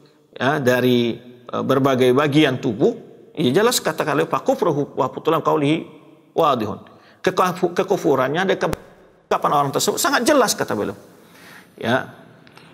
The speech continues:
Wa idh qala Qasim, ay kuntum nuzul istiwa, wa nuzul dzalika min sifatil ajsam. Jika ada dari orang-orang mengatakan sifat nuzul, istiwa dan lainnya itu adalah sifat dari tubuh, ya, zat, zat yang bertubuh. Nah,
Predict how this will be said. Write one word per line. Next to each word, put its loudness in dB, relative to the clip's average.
Wa 2
idh 0
qala 2
Qasim, 0
ay 0
kuntum 2
nuzul 0
istiwa, 0
wa -2
nuzul 2
dzalika 0
min -4
sifatil -2
ajsam. -2
Jika 2
ada 2
dari 2
orang-orang 0
mengatakan -4
sifat -2
nuzul, 0
istiwa 2
dan 0
lainnya 0
itu 0
adalah 0
sifat -4
dari 0
tubuh, 0
ya, -6
zat, -6
zat 0
yang 0
bertubuh. 0
Nah, -14